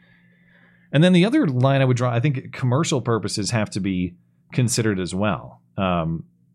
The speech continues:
if you are making a product that is intended to be, like, some big movie for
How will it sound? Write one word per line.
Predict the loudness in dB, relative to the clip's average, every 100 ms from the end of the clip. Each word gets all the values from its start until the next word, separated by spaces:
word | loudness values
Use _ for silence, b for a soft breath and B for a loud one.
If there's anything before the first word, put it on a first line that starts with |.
| -4
if | -2 0
you | 2 4 2
are | 0 0
making | 0 0 0
a | -2
product | -2 -4 0 0 -2
that | -4 -2
is | -2
intended | -2 -4 -4 -2 -2 -4
to | -4
be, | -4 -2 -4
like, | -6 -6
some | -4 -4 -2
big | 0 -2 -2 -8 -12
movie | -6 -2 0 0 -2 -2
for | -4 -6 -4 -6